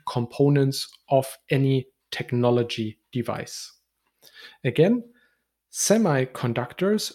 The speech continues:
are one of the most important components of any technology device." Cool. All right, you can write down that sentence and double check that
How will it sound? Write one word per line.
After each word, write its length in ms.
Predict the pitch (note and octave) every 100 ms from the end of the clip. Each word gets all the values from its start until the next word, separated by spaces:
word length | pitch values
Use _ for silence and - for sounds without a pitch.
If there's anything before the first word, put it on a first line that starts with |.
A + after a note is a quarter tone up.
| -
are 180 | B2 A2+
one 380 | A2 E3+ A3+ A3+
of 240 | D3 C#3 -
the 100 | A#2
most 440 | B2+ G3 - -
important 500 | D#3+ D3 C#3+ C#3+ D3
components 920 | - A#2+ - C#3+ D3 C#3+ C#3+ - - _ -
of 160 | B2 -
any 420 | D3+ C#3+ C#3 C#3+ - _ _
technology 880 | - - A#2+ A#2+ B2 A#2 A2 A2 - _
device." 580 | B2+ A#2 G#2 A2 - - _ _ _ _ _ - - _ -
Cool. 280 | C3 - - _ _ -
All 100 | C3
right, 260 | A2+ - - -
you 280 | C3+ E3+
can 420 | F3+ G3 F#3+ D3 A#2+
write 280 | C3 E3+ F3
down 260 | G#3 G#3
that 200 | F#3+ F#3
sentence 580 | - D#3+ F#3 A3+ A#3 A3+ -
and 240 | C#3 C3
double 260 | E3+ F3 F#3+
check 380 | F#3 E3+ D#3+ -
that 320 | D3+ D3+